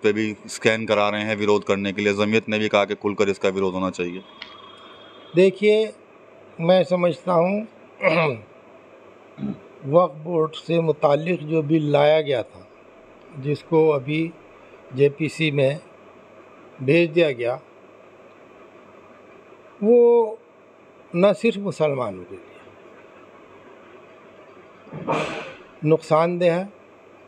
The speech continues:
Speaker 2: बल्कि जो secular जहन के लोग हैं,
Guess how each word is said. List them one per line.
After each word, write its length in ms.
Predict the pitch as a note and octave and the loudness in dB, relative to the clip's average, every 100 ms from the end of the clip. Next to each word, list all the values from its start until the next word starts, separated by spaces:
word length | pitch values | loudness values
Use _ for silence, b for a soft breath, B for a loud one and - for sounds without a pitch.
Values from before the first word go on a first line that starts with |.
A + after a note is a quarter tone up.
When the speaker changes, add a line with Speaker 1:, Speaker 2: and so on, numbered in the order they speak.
| - - - - - - - | -20 -20 -20 -20 -20 -20 -14
Speaker 2:
बल्कि 400 | D#3 F#3 G3+ G#3+ | 2 2 4 2
जो 460 | G#3+ A3 A3+ A3+ - - - - - - - - - - - | 2 4 4 4 -2 -14 -20 -20 -20 -20 -20 -20 -20 -20 -20
secular 560 | - F3 F3 G3+ G3 F#3 | 2 2 2 -2 0 0
जहन 360 | E3 D3 F3 | -2 -2 -4
के 120 | E3+ | -2
लोग 360 | E3+ D3 C#3 A2+ | 0 2 2 0
हैं, 140 | F#2 | -10